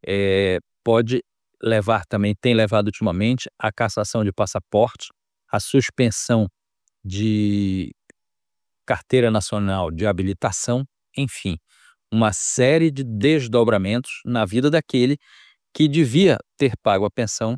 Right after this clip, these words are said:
e não pagou. Você só deve descobrir o motivo disso, o porquê disso, se tá certo ou se tá errado,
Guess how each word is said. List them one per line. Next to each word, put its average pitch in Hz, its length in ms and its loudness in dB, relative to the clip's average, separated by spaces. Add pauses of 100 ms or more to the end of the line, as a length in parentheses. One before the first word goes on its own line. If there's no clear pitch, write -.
(540)
e 107 140 -2
não 101 320 0
pagou. 113 340 -2 (100)
Você 98 360 -4
só 107 180 -2
deve 104 240 0
descobrir 98 460 -4 (240)
o 107 40 -10
motivo 151 520 0
disso, 135 380 -6
o 123 80 -8
porquê 127 520 -2
disso, 120 320 -6 (500)
se - 240 -2
tá 131 160 2
certo 117 380 0
ou 107 80 -2
se - 80 -8
tá 123 140 0
errado, 113 400 0